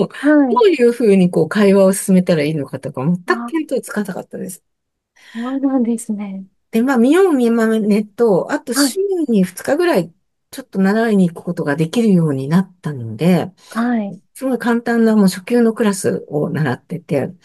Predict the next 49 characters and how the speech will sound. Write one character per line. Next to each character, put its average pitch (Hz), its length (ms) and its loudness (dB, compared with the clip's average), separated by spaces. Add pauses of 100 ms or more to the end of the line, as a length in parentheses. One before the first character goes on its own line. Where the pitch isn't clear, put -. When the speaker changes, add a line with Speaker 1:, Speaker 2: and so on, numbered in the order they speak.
(280)
Speaker 1:
は 262 260 0
い。 220 160 -6 (440)
Speaker 2:
で 269 100 0
も 226 100 2
そ 269 160 -4
れ 381 140 4
で 427 100 4
も 277 540 2
十 285 260 -2
分 294 260 -2
に 180 220 0
話 247 440 -2
す、 - 60 -20
自 220 160 0
分 294 200 4
の 277 80 4
言 262 100 0
い 254 60 -4
た 269 100 -2
い 262 60 -2
こ 247 100 -4
と 185 140 -6
が 131 220 -4
言 208 220 2
え 240 40 2
る 233 100 -8
と - 80 -10
い 139 60 -2
う 135 60 -10
感 147 200 -4
じ 147 100 -10
は 131 100 -12
な 165 180 -2
か 185 120 -8
っ - 60 -12
た - 100 -18
で - 80 -20
す - 140 -18
ね、 156 140 -2
初 160 300 -4
め。 214 140 -4
Speaker 1:
う - 20 -2
ー 285 1300 -4
ん。 277 40 -14 (320)
Speaker 2:
で 359 80 -4
も 302 80 0
ま 247 140 0
あ、 - 120 -6 (720)
で、 190 240 -2